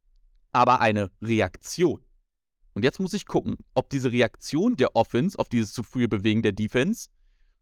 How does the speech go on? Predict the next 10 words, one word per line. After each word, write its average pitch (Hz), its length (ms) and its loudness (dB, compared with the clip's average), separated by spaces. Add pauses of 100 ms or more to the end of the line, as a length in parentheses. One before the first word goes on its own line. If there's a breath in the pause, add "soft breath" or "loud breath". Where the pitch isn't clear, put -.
(880)
innerhalb 175 460 2
von 143 160 -2
zweieinhalb 147 680 2
Positionen 127 800 0
ist. - 340 -4 (140)
Das 127 260 0
bedeutet, 120 920 2 (840)
wenn 107 460 0 (120)
der 113 220 4
Defensive-Spieler 139 920 -2